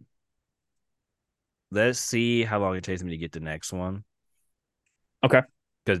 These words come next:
Speaker 1: you, you know the answer to all of these, right?
Speaker 2: I do. Yes.
Speaker 1: Okay. So let's see how long it takes me to get the next one. If it takes me too long, then we'll cut it. If I have t-, if we have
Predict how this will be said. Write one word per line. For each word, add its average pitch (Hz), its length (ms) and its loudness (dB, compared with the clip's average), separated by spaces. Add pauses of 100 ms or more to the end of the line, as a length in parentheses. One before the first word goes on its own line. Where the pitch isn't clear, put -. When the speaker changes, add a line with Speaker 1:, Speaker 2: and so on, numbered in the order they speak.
Speaker 1:
you, 95 280 -2
you 107 160 0
know 107 120 4
the 85 200 0
answer 82 180 -6
to 73 140 -8
all 65 120 -8
of 65 60 -10
these, 65 240 -12
right? 113 260 -10 (400)
Speaker 2:
I 131 100 8
do. 110 220 4 (160)
Yes. 87 220 6
Speaker 1:
Okay. 67 260 -6 (120)
So 76 220 -4
let's 85 200 -4
see 95 80 -2
how 95 140 0
long 87 120 0
it 80 80 -4
takes 85 160 -6
me 85 80 -12
to 78 40 -12
get 78 80 -10
the 80 60 -12
next 76 260 -12
one. 78 120 -8
If 73 80 -14
it 80 60 -10
takes 82 180 -6
me 78 100 -10
too 80 160 -8
long, 76 260 -8
then 69 100 -12
we'll 69 120 -8
cut - 240 -8
it. - 180 -10
If - 180 -14
I - 60 -6
have 71 180 -8
t-, - 180 -14
if - 120 -14
we 80 80 -8
have 69 200 -8